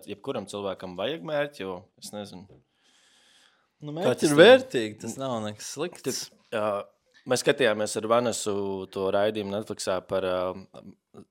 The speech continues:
Speaker 1: zilajām zonām, un zilās zonas ir vietas, kur cilvēki dzīvo simts gadi plus, nu, kur tas dzīves laiks ir
Speaker 2: Mhm.
Speaker 1: ilgākais. Un tur bija divās vietās tas,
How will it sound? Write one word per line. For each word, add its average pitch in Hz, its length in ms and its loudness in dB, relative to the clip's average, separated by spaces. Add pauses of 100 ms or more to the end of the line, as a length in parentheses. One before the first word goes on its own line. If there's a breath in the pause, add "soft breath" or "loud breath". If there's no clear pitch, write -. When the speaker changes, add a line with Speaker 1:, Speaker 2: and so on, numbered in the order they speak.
(120)
Speaker 1:
zilajām 107 500 0
zonām, 107 480 2
un 98 80 -8
zilās 95 400 -2
zonas 98 320 -4
ir - 80 -20
vietas, 101 400 -4
kur - 240 -14
cilvēki 92 480 -6
dzīvo 92 320 -6
simts 90 320 -14
gadi 90 160 -10
plus, 110 340 -12
nu, 110 140 -14
kur - 160 -20
tas 90 160 -14
dzīves 95 320 -10
laiks 104 240 -10
ir 107 80 -12
Speaker 2:
Mhm. - 160 -16
Speaker 1:
ilgākais. 90 560 -10 (560 soft breath)
Un 110 260 -8
tur 110 160 -4
bija 104 480 -4
divās 110 480 0
vietās 98 440 -4 (180)
tas, 90 160 -14